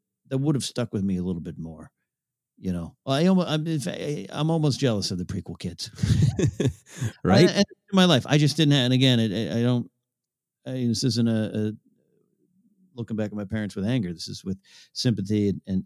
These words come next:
Speaker 1: and empathy for them, just trying to raise two kids in, in, in, in, in this world. Yeah, I just was not, I was, I would have been encouraged to, uh, not go with Qui-Gon. <laughs>
Speaker 2: No.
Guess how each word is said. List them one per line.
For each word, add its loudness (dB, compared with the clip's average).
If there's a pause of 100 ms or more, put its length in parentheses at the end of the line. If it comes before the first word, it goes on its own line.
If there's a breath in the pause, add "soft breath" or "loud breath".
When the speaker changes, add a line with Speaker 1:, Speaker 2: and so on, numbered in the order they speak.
Speaker 1:
and -6
empathy -4
for -8
them, -4
just -8
trying -4
to -8
raise -8
two -8
kids -4
in, -8
in, -8
in, -8
in, -8
in -12
this -20
world. 0 (680 soft breath)
Yeah, 0
I 0
just -2
was -4
not, -2 (100)
I -2
was, -2
I -2
would 0
have -2
been -2
encouraged -4
to, -2 (640)
uh, -8
not -8
go -8
with -8
Qui-Gon. -10 (180)
<laughs> -12 (800 loud breath)
Speaker 2:
No. -6